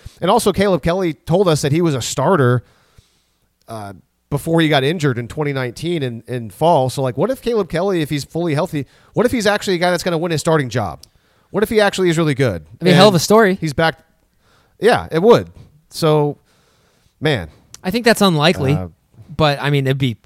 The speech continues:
Speaker 2: it'd be awesome if that, if that was the case. I mean, he's a,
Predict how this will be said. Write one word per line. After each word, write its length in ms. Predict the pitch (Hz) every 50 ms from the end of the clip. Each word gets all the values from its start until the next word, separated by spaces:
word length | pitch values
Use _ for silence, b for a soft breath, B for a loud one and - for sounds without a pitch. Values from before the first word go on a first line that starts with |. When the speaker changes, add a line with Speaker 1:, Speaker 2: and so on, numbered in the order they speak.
| _ _ _ -
Speaker 2:
it'd 120 | 180 156
be 160 | 147 135 127 _ _ _ _ -
awesome 560 | 131 143 180 208 202 - - 113 117 147 160 - _ _ _ _ _ _ -
if 160 | 147 - -
that, 200 | 151 143 143 -
if 100 | 139 131
that 200 | - 151 135 117
was 220 | 113 135 165 160 147
the 80 | 131
case. 320 | 117 - - 117 139 - 156
I 60 | 139
mean, 80 | 143 175
he's 140 | 202 202
a, 100 | 240 240